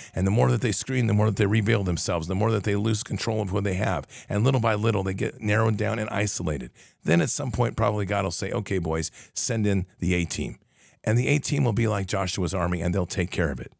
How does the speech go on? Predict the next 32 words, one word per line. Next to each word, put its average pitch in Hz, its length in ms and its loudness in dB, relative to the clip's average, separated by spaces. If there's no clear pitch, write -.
But - 140 2
until 113 420 -2
then, 95 200 -2
we 101 100 -2
have 92 220 -4
a 92 40 0
spiritual 120 580 0
war 98 140 2
to 92 60 -2
fight 90 320 -2
and 82 160 0
win, 76 180 -2
and 92 80 -2
we 95 80 4
have 92 100 0
to - 80 -2
do 82 140 -2
it 80 80 -2
every 80 160 -4
single 69 280 -6
day. - 260 -10
So, - 360 -4
the 82 100 -4
last 107 380 2
rites 104 260 0
of 90 80 -2
a 87 60 2
nation. 90 400 0
It 92 80 4
was 90 120 2
a 95 60 -2
nation 113 520 2